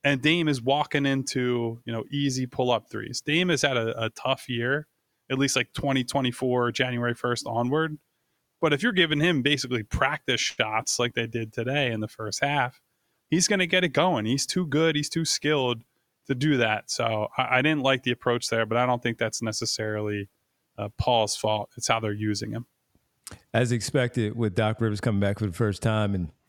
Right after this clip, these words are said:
Speaker 2: everything that has happened since he has left, <laughs> um, of course, the crowd reacted appropriately when he was introduced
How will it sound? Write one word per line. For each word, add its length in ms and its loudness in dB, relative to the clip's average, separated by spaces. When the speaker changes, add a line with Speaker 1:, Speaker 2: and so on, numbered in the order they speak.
Speaker 2:
everything 480 2
that 80 2
has 140 -2
happened 340 0
since 240 0
he 100 2
has 160 0
left, 560 0
<laughs> 300 -20
um, 520 0
of 80 -14
course, 240 0
the 100 -6
crowd 340 0
reacted 480 0
appropriately 680 0
when 120 2
he 60 2
was 140 0
introduced 840 -2